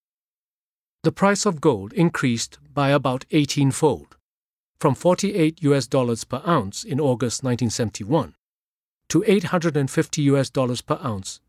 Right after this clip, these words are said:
in January nineteen eighty. Throughout this period,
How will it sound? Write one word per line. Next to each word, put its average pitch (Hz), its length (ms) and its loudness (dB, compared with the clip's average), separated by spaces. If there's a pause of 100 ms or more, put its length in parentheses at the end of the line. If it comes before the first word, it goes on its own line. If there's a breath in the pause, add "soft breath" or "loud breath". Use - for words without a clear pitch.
(200)
in 151 160 4
January 107 560 0 (140)
nineteen 117 360 0
eighty. 95 420 -8 (1400)
Throughout 175 380 0
this - 180 -2
period, 95 520 -4